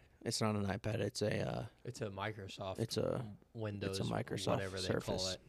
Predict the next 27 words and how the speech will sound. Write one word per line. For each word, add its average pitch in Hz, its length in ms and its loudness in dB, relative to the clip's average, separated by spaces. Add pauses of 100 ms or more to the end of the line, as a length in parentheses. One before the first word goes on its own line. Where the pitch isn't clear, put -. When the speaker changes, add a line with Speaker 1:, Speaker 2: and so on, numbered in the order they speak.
Speaker 2:
Yeah, 101 180 -4 (360)
sure. - 300 -6 (1700)
You 139 100 8
get 135 160 8
what 104 100 2
I'm 101 100 0
going 90 240 4
with, 90 180 0
though. 92 180 0 (120)
Speaker 1:
Yeah. - 200 -4
Speaker 2:
Not 147 220 6
listening 127 440 -4
to 110 60 0
what 110 240 0
that 104 320 2
software 104 580 2
has - 260 -4
to - 80 -10
say. - 360 -6 (800)
Um, 92 520 -4 (4000)
Speaker 1:
It, 139 120 10
I 135 60 8
mean, 143 160 10
it's 147 240 6
Speaker 2:
how 208 100 10
can, 202 200 2
if, 160 80 -4